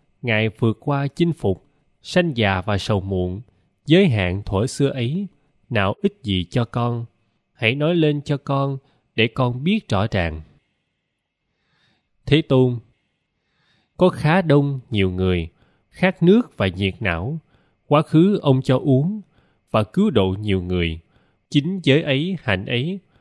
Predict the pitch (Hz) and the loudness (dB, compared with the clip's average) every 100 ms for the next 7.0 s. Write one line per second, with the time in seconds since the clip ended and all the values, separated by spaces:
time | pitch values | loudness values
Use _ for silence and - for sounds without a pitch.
0 | _ _ - 143 165 156 151 143 156 - | _ _ 2 2 4 0 0 -2 -2 0
1 | 92 90 - 139 143 139 _ _ _ - | -4 -2 -2 0 0 -4 _ _ _ -2
2 | 170 170 113 127 107 113 135 101 92 185 | 0 2 -2 0 -2 -2 0 -2 0 -2
3 | 226 _ _ _ _ - 127 - 143 147 | -2 _ _ _ _ -6 -6 -2 -4 0
4 | 139 185 180 117 - 82 80 - _ _ | 0 0 -2 -2 -2 -4 -6 -14 _ _
5 | _ _ _ _ _ _ _ - 135 135 | _ _ _ _ _ _ _ -2 -2 2
6 | 117 120 160 151 - 160 160 156 160 156 | 2 2 0 -2 0 0 0 2 4 2